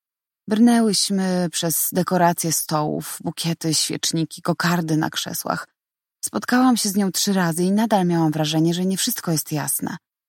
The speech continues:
„Latarenki też mają być przybrane kwiatami?”, zapytała.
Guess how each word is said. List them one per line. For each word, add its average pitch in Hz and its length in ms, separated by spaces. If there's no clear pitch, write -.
„Latarenki 233 560
też 220 180
mają 202 280
być 196 320
przybrane 208 480
kwiatami?”, 220 560
zapytała. - 520